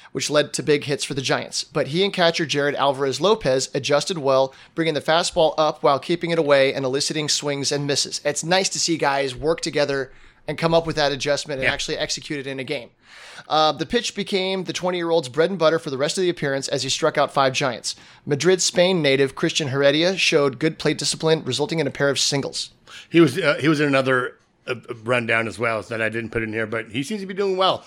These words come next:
Speaker 1: Yeah.
Speaker 2: Also, Mark Wilkins lives in Phoenix.
Speaker 1: Yes.
Speaker 2: So he was tweeting last night pictures of him at, at the <laughs> field,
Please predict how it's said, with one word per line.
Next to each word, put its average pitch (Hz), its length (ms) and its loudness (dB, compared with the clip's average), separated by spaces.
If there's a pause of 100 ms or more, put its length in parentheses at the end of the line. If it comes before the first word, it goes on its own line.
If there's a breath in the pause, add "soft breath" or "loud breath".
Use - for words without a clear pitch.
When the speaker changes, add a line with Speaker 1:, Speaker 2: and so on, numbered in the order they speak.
Speaker 1:
Yeah. 208 240 -4
Speaker 2:
Also, 214 200 4
Mark 240 240 4
Wilkins 170 440 0 (200)
lives 147 280 -2
in 147 180 -2
Phoenix. 120 460 -4 (180 soft breath)
Speaker 1:
Yes. 160 180 -4
Speaker 2:
So - 300 -2
he 147 120 6
was 175 100 2
tweeting 175 220 2
last 147 280 0
night 160 200 -2
pictures 127 260 -4
of 120 80 -8
him 135 220 0
at, 117 140 -6
at 110 120 -8
the 113 80 -8
<laughs> - 120 -14
field, 147 440 -2